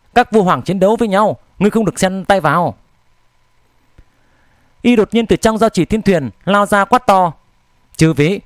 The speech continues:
tái chiến một lần Diêu Cung Đỉnh mới bị trọng thương chưa làm y sợ được.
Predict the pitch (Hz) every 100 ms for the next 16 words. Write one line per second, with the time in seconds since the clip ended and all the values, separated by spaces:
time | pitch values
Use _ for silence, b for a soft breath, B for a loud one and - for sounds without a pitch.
0 | _ - 202 240 262 185 180 139 220 233
1 | 214 165 208 - - 247 247 - 170 -
2 | 214 220 - 254 180 196 208 165 156 202